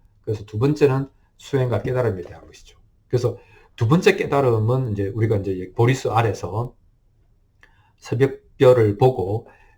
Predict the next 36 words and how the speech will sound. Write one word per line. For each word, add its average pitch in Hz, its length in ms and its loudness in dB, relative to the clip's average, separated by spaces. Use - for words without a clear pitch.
깨달았다고 113 600 -4
하는데 101 580 -4
그 - 180 4
깨달음이 165 380 0
뭐냐? 92 560 -4
그 143 80 -2
깨달음을 175 400 0
한마디로 117 400 0
이야기하면 92 720 -8
버린 180 260 2
겁니다. - 480 -14
뭘 135 260 4
버렸냐는 143 420 2
것을 107 140 -2
조금 117 180 -6
이따 113 120 -2
설명할 104 320 -4
거고, - 500 -12
붓다가 147 380 4
그러니까 123 480 4
깨달음 147 400 0
난 110 160 0
두 110 100 0
번 139 240 2
있다고 113 320 -4
보는데 92 280 -8
첫 170 180 -4
번째는 131 540 0
우리가 143 260 2
추구하는 123 720 -2
감각적 113 460 -8
즐거움 110 500 -4
이런 117 200 -8
것들이 - 280 -14
아니다라고 104 600 -2
하고 110 440 -10